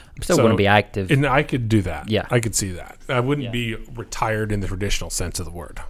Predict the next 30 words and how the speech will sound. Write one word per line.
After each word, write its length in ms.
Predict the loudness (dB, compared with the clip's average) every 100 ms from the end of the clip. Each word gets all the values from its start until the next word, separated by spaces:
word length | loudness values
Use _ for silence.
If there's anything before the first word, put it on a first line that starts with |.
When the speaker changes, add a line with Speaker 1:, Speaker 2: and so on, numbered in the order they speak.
| -12 -16 -20 -20 -18 -10
Speaker 1:
But 280 | -2 -2 0
I'm 120 | -2
also 240 | -2 -2 0
gonna 220 | 0 0
have 260 | -2 -4
people 280 | -6 -6 -6
running 300 | 0 4 6 4
those 160 | 2
business 360 | 0 -2 -2 -4
ventures 460 | -4 -6 -6 -8
that 160 | -6 -8
if 140 | -8
I 100 | -8
decide 340 | -8 -6 -4 -2
I 40 |
wanna 220 | -2 -4
bugger 360 | -2 -4 -2 0
off 140 | 0 0
for 100 | -6
two 220 | -2 -2
or 60 |
three 200 | -2 -4
weeks 260 | -4 -6 -6
at 100 | -10
a 40 |
time, 300 | -6 -4 -4
I 40 | -4
can 200 | -4 -4
do 120 | -4
that. 120 | -8